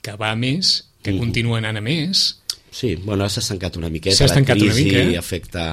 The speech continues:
Speaker 2: a, a, a tots els àmbits i, i està clar, en l'àmbit de l'associacionisme també ha afectat. I bé, normalment a tots aquests grups de percussió estan, es conformen com a,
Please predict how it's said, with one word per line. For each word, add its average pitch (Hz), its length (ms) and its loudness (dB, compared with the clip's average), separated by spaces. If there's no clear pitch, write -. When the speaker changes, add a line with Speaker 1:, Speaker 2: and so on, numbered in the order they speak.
Speaker 2:
a, 78 200 -8
a, 67 640 -14
a 76 80 -12
tots 76 240 -8
els 80 160 -6
àmbits 78 400 -6
i, 87 140 -6
i - 20 -6
està 73 240 -8
clar, 76 180 -8
en 73 140 -8
l'àmbit 76 320 -8
de 78 80 -6
l'associacionisme 80 880 -6
també 67 320 -8
ha - 20 -8
afectat. 69 560 -12
I 67 180 -16
bé, 62 120 -12
normalment 78 540 -6
a - 100 -4
tots 80 160 -10
aquests 76 240 -10
grups 76 180 -12
de 80 80 -8
percussió 78 540 -8
estan, 71 400 -8
es - 100 -14
conformen 82 480 -4
com 85 240 -4
a, 80 60 -4